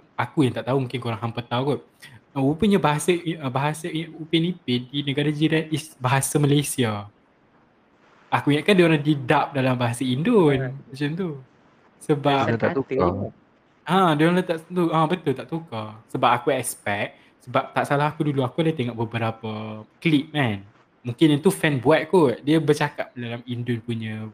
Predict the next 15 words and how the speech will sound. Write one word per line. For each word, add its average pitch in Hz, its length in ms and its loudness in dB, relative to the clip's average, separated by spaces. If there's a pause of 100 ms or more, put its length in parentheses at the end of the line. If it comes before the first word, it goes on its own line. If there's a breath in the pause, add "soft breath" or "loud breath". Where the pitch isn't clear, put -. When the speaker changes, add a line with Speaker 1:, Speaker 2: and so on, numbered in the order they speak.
(260)
Speaker 1:
bahasa 131 720 -2 (320 soft breath)
Indonesia. 135 560 -2
So, 147 160 -2
aku 127 160 -4
ingatkan, 190 400 -4 (240)
oh, 120 160 0
dub 110 320 -2
lah 117 160 -8
kot. 175 320 2 (320)
Lepas 160 240 0
tu, 202 80 -2
bila 170 400 4
dekat, 160 400 -2 (140)
uh, 135 180 -4
TikTok 139 640 -2